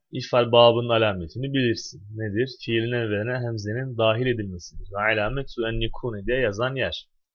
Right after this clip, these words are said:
Hemze dahil edilmiştir. Ne demiştik?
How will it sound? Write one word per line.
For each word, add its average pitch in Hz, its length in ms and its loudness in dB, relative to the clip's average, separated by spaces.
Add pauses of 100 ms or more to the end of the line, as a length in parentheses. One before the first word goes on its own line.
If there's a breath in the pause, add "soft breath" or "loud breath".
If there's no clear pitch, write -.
(640)
Hemze 151 380 4
dahil 113 260 8
edilmiştir. 101 640 -4
Ne 165 140 4
demiştik? 117 440 -2